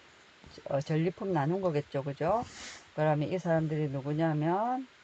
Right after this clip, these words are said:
나와 함께 갔던 사람들, 에인-, 에이너와 에시콜과 메몰,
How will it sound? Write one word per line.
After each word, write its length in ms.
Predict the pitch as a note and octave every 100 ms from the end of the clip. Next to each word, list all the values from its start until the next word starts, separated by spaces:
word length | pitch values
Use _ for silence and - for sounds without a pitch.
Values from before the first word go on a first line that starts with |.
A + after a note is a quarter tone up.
| - - -
나와 340 | E3 F3 F#3 D#3+
함께 540 | D3 - D#3+ G3 A3 -
갔던 440 | D3 - D3+ F#3
사람들, 800 | F3 C3 B2 A#2 C3 B2+ B2 B2+ B2+ - - - -
에인-, 320 | D#3 D#3+ D#3 - - - - - - -
에이너와 880 | - F#3 F3 D3+ D3+ F3 G3+ G#3+ G3 -
에시콜과 1000 | - E3+ - - C#3+ C#3 - D#3 G3 G#3 F3+
메몰, 460 | D3 D#3 C3 A#2